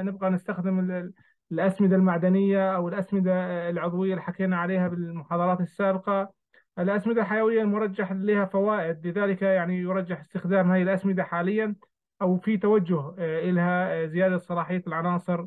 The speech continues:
آه، عن طريق تنشيط الميكروبات، آه، توفير كمية من الأسمدة، يعني حوالي خمسة وعشرين بالمية بيذكر، آه، صلاحية العناصر إذا كان في عندنا عناصر مضمصة على حبيبات التربة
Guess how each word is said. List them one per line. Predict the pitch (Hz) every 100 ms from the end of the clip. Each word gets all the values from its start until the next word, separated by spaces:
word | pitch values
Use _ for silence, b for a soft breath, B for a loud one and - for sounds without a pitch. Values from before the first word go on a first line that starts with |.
| - _ _ _ -
آه، |
عن | 143 147
طريق | 156 175 170
تنشيط | 170 - 180 170
الميكروبات، | 165 165 160 170 170 156 170 175 170 _ _ _ _ -
آه، | 160 156
توفير | 180 180 214 208
كمية | 185 185 196 196
من | 190 185
الأسمدة، | 185 180 185 170 175 240 _
يعني | 151 135 147 123 -
حوالي | 175
خمسة | 151 170 160
وعشرين | 165 - 180
بالمية | 165 165 175 170 170 151
بيذكر، | 156 170 165 175 165 - _ _ _ _ _
آه، | 165 165
صلاحية | 165 190 185 185 208 196
العناصر | 190 190 208 196 190
إذا | 170
كان | - 185
في | 185
عندنا | 185 185
عناصر | 170 185 180 180
مضمصة | 175 175 185 208 -
على | 156 165
حبيبات | 160 175 180 175 -
التربة | - 202 170 160